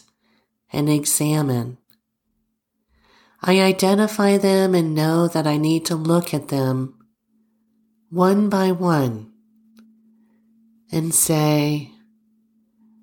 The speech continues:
"This is what I know about it. This is what I feel about it.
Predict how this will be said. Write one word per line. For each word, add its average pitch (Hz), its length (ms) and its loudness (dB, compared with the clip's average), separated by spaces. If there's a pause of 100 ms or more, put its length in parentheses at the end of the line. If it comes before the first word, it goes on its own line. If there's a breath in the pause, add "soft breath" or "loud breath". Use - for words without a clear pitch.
(760)
"This 220 240 0
is 240 200 -2
what 208 180 2
I 190 120 2
know 170 340 2
about 120 360 -4
it. 117 380 -10 (2000)
This 240 260 0
is 233 160 -2
what 208 160 2
I 190 140 2
feel 175 440 0
about 123 440 -2
it. 120 320 -6